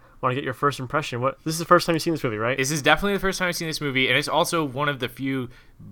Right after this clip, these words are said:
Speaker 2: horror films that I've actually seen, uh, like,
Speaker 1: Really?
Speaker 2: true horror films. Uh, I mean, I, I definitely enjoyed Get Out, but that's about as far as, like, horror as I like to get into. So this
Speaker 1: Sure.
Speaker 2: was definitely a menacing task to
Speaker 1: <laughs>
Speaker 2: watch this movie this week.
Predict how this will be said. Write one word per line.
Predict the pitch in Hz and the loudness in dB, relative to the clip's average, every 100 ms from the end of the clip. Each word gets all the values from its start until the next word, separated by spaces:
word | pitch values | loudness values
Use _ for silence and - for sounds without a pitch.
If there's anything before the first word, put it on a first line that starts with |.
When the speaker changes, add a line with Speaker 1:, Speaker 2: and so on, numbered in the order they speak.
| 104 110 113 | -14 -12 -8
Speaker 2:
horror | 135 160 147 123 | 0 4 6 4
films | 123 113 107 | 0 -4 -4
that | 120 | -2
I've | 107 | -2
actually | 110 107 107 | -2 -4 -8
seen, | 98 - 98 85 82 - - - | -8 -8 -10 -12 -16 -20 -20 -16
uh, | 104 95 | -10 -8
like, | 92 | -4
Speaker 1:
Really? | 131 127 | 0 0
Speaker 2:
true | 101 139 131 | 0 0 0
horror | 123 117 104 | -2 -2 -2
films. | - 98 85 87 - - - - - | -4 -10 -10 -14 -18 -20 -20 -20 -14
Uh, | 101 98 | -8 0
I | 123 | 4
mean, | 143 151 | 6 8
I, | 147 147 | 10 10
I | 139 143 | 8 6
definitely | 139 151 165 160 | 6 4 2 -2
enjoyed | 123 139 139 104 | 0 0 0 -2
Get | 127 123 - | -2 -2 2
Out, | 110 135 160 131 | 2 2 -2 -4
but | 120 | -2
that's | 127 127 | 0 0
about | 131 131 | 2 2
as | 123 - | 2 -4
far | - 127 127 | 0 4 4
as, | 120 110 | 2 0
like, | 110 104 - | -2 -4 -10
horror | - - 139 139 131 120 | -20 -4 0 2 2 2
as | 120 113 | 0 -2
I | 113 | -2
like | 113 113 | -2 -4
to | 110 | -6
get | 110 | -4
into. | 110 123 147 160 170 - - | -4 -4 -4 -4 -6 -10 -8
So | - 131 | -2 2
this | 151 | 2
Speaker 1:
Sure. | 120 | 2
Speaker 2:
was | 170 135 | 2 0
definitely | 131 143 - 170 165 190 196 139 | 2 2 2 -4 -2 -2 -2 0
a | 147 | -2
menacing | 120 127 139 143 - 147 131 | -2 2 4 4 0 -2 -4
task | 120 123 110 95 - - - - | 0 4 4 4 -2 -10 -12 4
to | 359 143 120 110 | 8 10 8 6
Speaker 1:
<laughs> | |
Speaker 2:
watch | 120 139 | 6 6
this | - 113 | 2 -4
movie | 113 113 107 | -6 -4 -2
this | 101 92 | -2 -4
week. | 98 92 | -6 -6